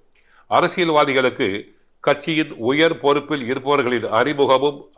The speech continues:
ஆதரவும் கிடைக்கும். அவர்களுடைய ஆலோசனைகள் கட்சியில் ஏற்கப்படும். வழக்கு விஷயங்களில் எதிர்பாராத திருப்பங்கள் உண்டாகலாம். தன வரவுகள் சார்ந்த விஷயங்களில் நேர்மையுடன்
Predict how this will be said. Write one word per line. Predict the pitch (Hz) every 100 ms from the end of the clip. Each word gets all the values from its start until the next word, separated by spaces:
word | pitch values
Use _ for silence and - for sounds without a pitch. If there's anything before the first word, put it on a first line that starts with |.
| 113
ஆதரவும் | 139 139 135 135 135
கிடைக்கும். | 127 120 131 143 - _ _ _
அவர்களுடைய | - 135 123 120 113 107 98 - _ _ _
ஆலோசனைகள் | 117 151 165 160 135 127 147 143
கட்சியில் | 143 139 160 139 127
ஏற்கப்படும். | 123 123 117 113 98 - _ _ _ _
வழக்கு | 110 131 165 175 147
விஷயங்களில் | 135 147 135 123 135 139
எதிர்பாராத | 113 127 147 131 139 135 139 135
திருப்பங்கள் | 135 147 143 131
உண்டாகலாம். | 120 127 123 123 131 - - - _ _
தன | 95 127 160
வரவுகள் | 131 131 143 131 135 131
சார்ந்த | 123 123
விஷயங்களில் | 117 110 127 110 120 135 107 101
நேர்மையுடன் | 135 147 143 139 135